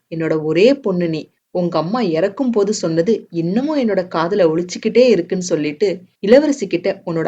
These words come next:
அழகுக்கும் அறிவுக்கும் நம்ம அந்தஸ்துக்கும் ஏத்த மாதிரி ஒரு சுத்த வீரனை உனக்கு கல்யாணம் பண்ணி வைக்கிற வரைக்கும் என்னோட கவலை தீராதுமா" அப்படின்னு ரொம்ப அக்கறையோட சொல்றார் மன்னர். அப்ப ஏதோ சொல்ல வர மாதிரி இளவரசி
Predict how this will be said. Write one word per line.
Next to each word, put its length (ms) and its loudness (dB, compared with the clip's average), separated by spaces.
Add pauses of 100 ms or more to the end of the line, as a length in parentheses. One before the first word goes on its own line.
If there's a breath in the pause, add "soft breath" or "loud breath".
அழகுக்கும் 720 -4
அறிவுக்கும் 720 -4
நம்ம 280 -4
அந்தஸ்துக்கும் 600 -4
ஏத்த 420 0
மாதிரி 420 0
ஒரு 200 0
சுத்த 420 -2
வீரனை 360 2
உனக்கு 320 -2
கல்யாணம் 420 0
பண்ணி 220 -2
வைக்கிற 320 -2
வரைக்கும் 540 -2
என்னோட 340 -4
கவலை 320 0
தீராதுமா" 640 0 (200)
அப்படின்னு 340 -2
ரொம்ப 280 0
அக்கறையோட 560 0
சொல்றார் 320 -2
மன்னர். 360 -8 (120)
அப்ப 220 -2
ஏதோ 400 2
சொல்ல 300 2
வர 220 0
மாதிரி 300 0
இளவரசி 540 0